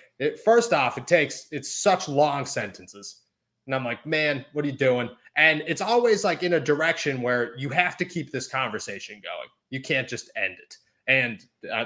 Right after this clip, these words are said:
it's six episodes, forty episodes, a movie,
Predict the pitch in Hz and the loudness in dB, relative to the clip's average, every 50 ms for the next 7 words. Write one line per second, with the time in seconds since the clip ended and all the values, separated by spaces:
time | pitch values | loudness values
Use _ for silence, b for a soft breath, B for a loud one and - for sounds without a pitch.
0 | - - - 107 - - - 196 190 185 - 135 139 135 98 - - - - - | -6 -10 -16 -14 -8 -2 2 2 2 4 4 2 2 2 -4 -12 -14 -16 -16 -18
1 | - _ _ _ _ _ _ _ _ - - - - 180 175 190 202 190 190 196 | -20 _ _ _ _ _ _ _ _ -20 -6 2 6 8 10 10 8 6 4 2
2 | 190 180 180 180 - - - 170 175 175 175 - - _ _ _ _ _ _ - | 0 0 -2 -4 -4 0 0 0 0 0 -4 -10 -18 _ _ _ _ _ _ -8
3 | - 120 127 127 135 147 156 156 156 147 160 185 185 185 - | -6 -6 -4 -2 0 2 4 4 4 4 4 0 0 -2 -8